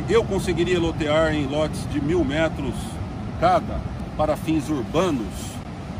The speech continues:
Ó, vamos lá, eh, Walter. Essa pergunta tem que ser feita lá na municipalidade, objeto, a cidade onde a área está alocada.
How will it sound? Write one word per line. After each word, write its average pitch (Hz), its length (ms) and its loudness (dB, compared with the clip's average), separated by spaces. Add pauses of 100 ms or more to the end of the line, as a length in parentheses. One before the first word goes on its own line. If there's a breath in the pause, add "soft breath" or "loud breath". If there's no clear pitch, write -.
(220)
Ó, 143 180 2
vamos 170 300 0
lá, 160 320 0 (280)
eh, 143 520 -2
Walter. 147 380 0 (920)
Essa - 140 -6
pergunta 180 360 -2
tem 185 100 2
que 175 60 -6
ser 185 140 -4
feita 180 300 0
lá 165 180 2
na 170 220 2
municipalidade, 165 1700 0 (720)
objeto, 151 720 0
a - 60 -2
cidade 151 500 -2
onde 147 400 -2
a 131 300 0
área 156 160 -2
está 151 320 -4
alocada. 147 680 -2